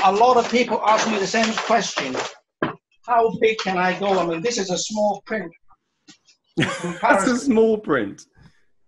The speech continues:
Speaker 1: Yeah.
Speaker 2: So what, what size is that?
Speaker 1: Um, this is thirty forty, roughly. The other one, the other two are forty by sixty inches.
Speaker 2: And are those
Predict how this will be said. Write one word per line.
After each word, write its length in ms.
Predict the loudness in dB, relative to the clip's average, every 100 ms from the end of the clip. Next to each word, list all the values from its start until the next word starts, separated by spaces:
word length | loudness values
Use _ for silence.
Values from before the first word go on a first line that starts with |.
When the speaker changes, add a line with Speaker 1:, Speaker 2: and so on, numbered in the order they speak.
| _ _ _ _ _ _ _ -4
Speaker 1:
Yeah. 80 | 2 4
Speaker 2:
So 60 | 4
what, 260 | 0 -6 -4
what 200 | -2 0
size 300 | 0 0 -2
is 140 | -4
that? 420 | -2 -2 -4 -12 _ _ _ _ _ _ _ _ _ -20 -20 _ -4
Speaker 1:
Um, 300 | -2 -2 -2
this 160 | -4 -6
is 120 | -4
thirty 320 | 0 0 0 -4
forty, 380 | -4 -6 -16 -20 _
roughly. 460 | -8 -6 -6 -14 -18 _ _ _ _ _ _ _ _ _ _ _ _ _ _ -20 _ -4
The 160 | 2 4
other 220 | 4 4
one, 240 | 2 2
the 100 | 0
other 180 | 0 -2
two 520 | -6 -4 -4 -4 -8 -14 _ _ _ _ -2
are 300 | 0 0 -2 -4
forty 420 | 2 2 2 -6 -4
by 160 | -2
sixty 500 | -2 -4 -6 -6 -6
inches. 560 | -4 -6 -10 -14 -16 -18 _ _ _ _ -6
Speaker 2:
And 180 | -6 -2
are 120 | -2
those 460 | 2 2 2 -2